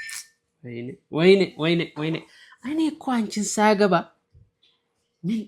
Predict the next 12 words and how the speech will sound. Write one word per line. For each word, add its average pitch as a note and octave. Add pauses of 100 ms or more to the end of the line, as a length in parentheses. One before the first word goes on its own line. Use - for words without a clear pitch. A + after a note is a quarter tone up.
ምን A#3
አይነት B3+
ዱዓ G3
አድርጌ G3+
እንዳገባውሽ F#3
ራሱ A#3 (460)
ግራ - (100)
ነው C#4+
የሚገባኝ። G3 (2000)
ቆይ F4
አንቺ D#4+ (1600)
ከመቼ G4